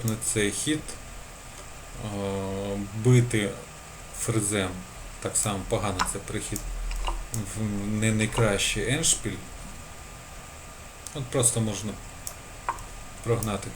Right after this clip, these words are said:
цього слона і вийти нормально конем на С шість. Після чого проблеми.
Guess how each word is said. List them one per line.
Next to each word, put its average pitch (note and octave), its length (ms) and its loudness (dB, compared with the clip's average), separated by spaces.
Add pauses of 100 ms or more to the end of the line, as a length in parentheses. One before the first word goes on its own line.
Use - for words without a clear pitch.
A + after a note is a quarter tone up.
цього F#2+ 200 2
слона B2+ 400 4
і G#2+ 120 4
вийти A2+ 300 0
нормально G2+ 540 -2
конем G2+ 280 0
на G2 220 -2
С - 20 2
шість. - 320 2 (2750)
Після A#2+ 300 6
чого D3+ 220 8
проблеми. A#2 760 8